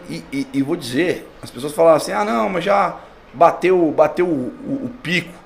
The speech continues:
né, do negócio, agora só vai ca-", não vai cair nada, só vai continuar subindo.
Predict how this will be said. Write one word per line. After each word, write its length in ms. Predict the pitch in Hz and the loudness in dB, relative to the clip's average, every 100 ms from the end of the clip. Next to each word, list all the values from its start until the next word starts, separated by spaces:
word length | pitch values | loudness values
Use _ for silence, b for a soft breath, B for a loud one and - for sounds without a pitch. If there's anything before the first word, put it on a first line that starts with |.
| - - - - - | -20 -20 -20 -20 -6
né, 180 | 120 160 | 2 4
do 100 | 143 | 2
negócio, 500 | 143 110 127 165 - | -2 0 4 4 4
agora 180 | 131 147 | 0 0
só 140 | 143 | 2
vai 140 | 147 170 | 2 2
ca-", 100 | 170 | -2
não 180 | 392 | -10
vai 160 | 359 403 | -8 -8
cair 280 | 403 392 320 | -6 -4 0
nada, 420 | 147 196 226 214 | 6 6 6 4
só 220 | - 233 | 0 0
vai 200 | 208 - | 4 4
continuar 320 | - 233 226 | 2 -6 -4
subindo. 460 | 233 269 127 156 | -4 -4 -6 -6